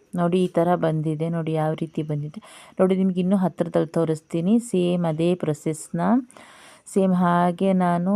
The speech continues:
ಸೂಜಿನ ಮುಂದ್ಲಿಂದ ಹಿಂದಕ್ಕೆ ಪಾಸ್ ಮಾಡಿದೆ. ಮತ್ತು ಹಿಂದ್ಲಿಂದ ನಾನು ಸೂಜಿನ ತಗೊಂಡು ನೋಡಿ ಮೇಲಿನಿಂದ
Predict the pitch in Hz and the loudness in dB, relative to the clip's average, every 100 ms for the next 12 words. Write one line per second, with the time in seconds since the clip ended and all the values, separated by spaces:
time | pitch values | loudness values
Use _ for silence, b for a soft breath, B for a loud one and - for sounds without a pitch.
0 | 214 - 175 160 180 175 170 170 170 175 | 0 0 -4 -2 0 2 0 -2 -2 -2
1 | 175 170 175 160 156 165 - 160 160 - | -4 -2 0 0 -2 -4 0 0 0 -4
2 | 165 165 156 160 180 214 254 B B B | -4 -2 -4 -2 0 2 0 B B B
3 | B B B 202 190 196 185 180 175 175 | B B B -4 -2 0 2 2 0 -2
4 | 175 180 180 175 170 170 - 165 165 165 | 0 0 0 0 0 -2 -4 -8 -8 -4
5 | 175 170 160 165 160 165 160 156 175 214 | -2 -2 -2 -2 0 0 -2 -2 2 2
6 | 254 B B B B B B 175 170 165 | 0 B B B B B B -4 -2 0
7 | 180 175 170 196 208 196 180 | 0 0 0 2 2 2 0